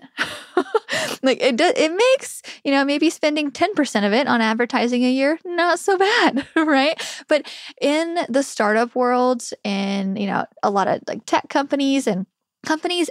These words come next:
outside of the art world, so outside of our little bubble of creativity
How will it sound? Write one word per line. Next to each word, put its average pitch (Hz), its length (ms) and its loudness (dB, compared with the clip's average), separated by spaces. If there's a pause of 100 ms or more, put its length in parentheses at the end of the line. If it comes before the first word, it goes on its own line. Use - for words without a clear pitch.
outside 214 720 -2
of 233 140 0
the 208 200 -4
art 175 200 0
world, - 440 -4
so - 260 -6
outside 262 560 0
of 247 180 -2
our 262 220 2
little 269 260 0
bubble 190 480 0
of 190 280 -2
creativity 277 880 0